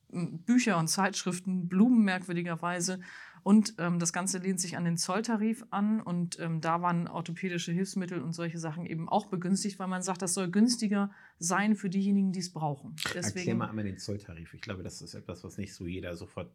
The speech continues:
Speaker 2: drauf hat.
Speaker 1: Mhm, genau. Es, wir haben im Umsatzsteuerbereich, wir gucken uns, wenn wir uns das jetzt hier im Inland angucken, ist ja mal alles ganz einfach. Aber wenn ich Sachen importiere nach Deutschland rein,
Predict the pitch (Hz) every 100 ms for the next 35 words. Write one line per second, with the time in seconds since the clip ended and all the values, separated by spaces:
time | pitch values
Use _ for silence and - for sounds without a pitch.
0 | - 175 - - - - 202 196 226 220
1 | 202 190 - 196 - _ - - - -
2 | _ _ - - 185 196 240 233 190 247
3 | 254 233 220 202 202 202 190 185 269 262
4 | 214 208 196 185 190 175 175 170 262 269
5 | - 226 247 208 202 202 185 196 196 175
6 | 170 202 160 151 165 175 170 185 190 -
7 | _ _ _ _ _ _ _ 170 202 202
8 | 220 - 208 202 175 254 185 175 190 185
9 | 175 156 190 233 139 151